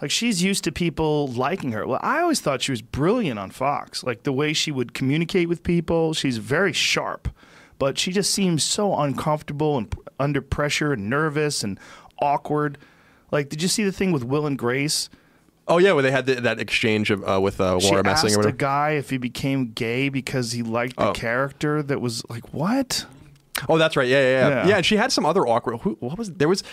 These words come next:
Speaker 2: there was a couple early on where there was a pretty awkward or, like, exchanges between her.
Speaker 1: Her
Speaker 2: I, I
Speaker 1: and
Speaker 2: just
Speaker 1: Jane Fonda.
Speaker 2: Jane Fonda. That's right. That's what
Speaker 1: Yeah,
Speaker 2: it was.
Speaker 1: she asked Jane
Speaker 2: About
Speaker 1: Fonda
Speaker 2: surgery.
Speaker 1: about getting plastic surgery, and Jane Fonda just said, "Are we really gonna go there?"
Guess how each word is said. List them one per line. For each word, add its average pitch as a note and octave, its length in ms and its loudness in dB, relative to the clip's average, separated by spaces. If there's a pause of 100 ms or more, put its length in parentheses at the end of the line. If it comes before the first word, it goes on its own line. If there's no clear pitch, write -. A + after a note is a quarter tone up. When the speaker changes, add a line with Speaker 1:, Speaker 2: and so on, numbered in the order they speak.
Speaker 2:
there F3+ 80 4
was A3 80 2
a A3+ 60 2
couple F#3+ 340 2
early C3+ 240 4
on B2 180 2
where A2+ 80 4
there A2 120 2
was G#2+ 100 2
a G#2+ 100 2 (320)
pretty A#2 280 0
awkward G#2+ 440 0 (160)
or, G2+ 240 -2
like, G2+ 280 -6 (340)
exchanges G#2 540 0
between F#2+ 340 -2
her. F#2+ 220 0 (180)
Speaker 1:
Her - 80 0
Speaker 2:
I, F#3+ 140 4
I - 20 4
Speaker 1:
and G3 80 4
Speaker 2:
just - 100 -2
Speaker 1:
Jane D#3+ 220 0
Fonda. C#3+ 580 -2 (220)
Speaker 2:
Jane F#3 160 4
Fonda. F3 260 0
That's C3+ 160 0
right. - 200 -4
That's C3 160 0
what C3+ 80 4
Speaker 1:
Yeah, A2 160 4
Speaker 2:
it - 20 4
was. G2 160 2
Speaker 1:
she E3 140 0
asked E3 220 -2
Jane - 120 2
Speaker 2:
About C#3+ 160 4
Speaker 1:
Fonda D#3 280 4
Speaker 2:
surgery. D#3 140 4
Speaker 1:
about B2 200 -2
getting D3 220 -2
plastic C#3 420 -2
surgery, C3 480 -2
and G#2 80 -4
Jane C#3 200 -2
Fonda C#3 300 0
just A2 260 -6 (460)
said, - 220 -2
"Are C3 160 0
we F3 180 2
really G3 240 2
gonna D3+ 200 0
go D3 200 0
there?" D3 380 0